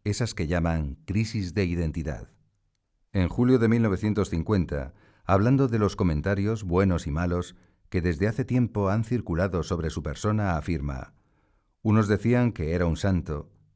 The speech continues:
y no es verdad porque soy un pecador.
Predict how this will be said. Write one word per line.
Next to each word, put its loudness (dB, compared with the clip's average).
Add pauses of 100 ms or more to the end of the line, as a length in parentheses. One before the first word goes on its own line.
(120)
y -2
no 2
es -2
verdad -2
porque -8
soy -2
un -2
pecador. -8